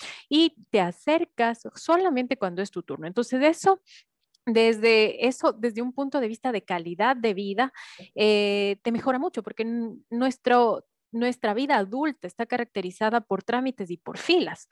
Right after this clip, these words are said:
El banco, como te decía, el registro civil, el S R I, el, el ies, o sea, cada una de, cada trámite, cada proceso, incluso a nivel público y privado, especialmente ahora con covid, que,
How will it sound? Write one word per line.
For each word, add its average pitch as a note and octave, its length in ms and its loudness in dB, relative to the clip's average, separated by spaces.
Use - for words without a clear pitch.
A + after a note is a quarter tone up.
El F#3+ 160 0
banco, A#3 800 2
como F#3+ 180 -4
te F#3+ 80 -6
decía, F#3 220 -6
el F#3 120 -4
registro F#3 440 -6
civil, A#3 460 -2
el F#3 120 0
S F#3+ 220 -6
R G#3 160 0
I, C4+ 320 2
el, G#3 600 2
el G#3 300 -4
ies, C#4 600 2
o A#3 60 -14
sea, C4 360 2
cada F4 360 6
una D4+ 640 -2
de, G#3 360 -2
cada E4 220 0
trámite, C4 500 -4
cada A#3+ 240 -4
proceso, A#3+ 840 -4
incluso A#3 880 -2
a G#3+ 160 2
nivel G#3 260 -2
público C#4 320 -6
y - 40 -10
privado, G3 300 2
especialmente A3+ 580 -4
ahora G3 180 2
con F3 180 -10
covid, G#3 380 0
que, F3+ 280 -4